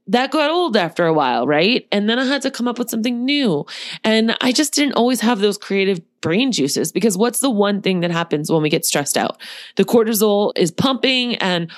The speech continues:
one of the side effects is memory loss or, like, fuzzy brain. And I know so many of you guys feel this way because I hear you talk about it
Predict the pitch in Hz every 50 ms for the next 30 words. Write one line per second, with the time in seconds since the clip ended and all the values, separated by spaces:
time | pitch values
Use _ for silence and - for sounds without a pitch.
0 | - - - - 202 220 226 233 240 262 277 208 175 240 - - 180 190 196 208
1 | 202 - 165 151 147 - - - 180 165 156 160 165 156 156 160 160 156 151 151
2 | 151 117 127 165 - - - - 180 170 165 160 156 151 - _ _ - - 190
3 | 175 151 165 151 143 165 151 135 101 69 85 123 185 226 233 226 220 233 240 247
4 | 262 - - 226 208 190 175 180 185 185 165 160 151 - 156 160 160 156 - -
5 | - 160 156 - 226 202 - - 175 165 160 160 - - - - - - - -
6 | 226 208 262 233 220 202 214 202 - 220 233 226 214 214 - 180 175 180 - -
7 | 165 156 156 151 151 156 -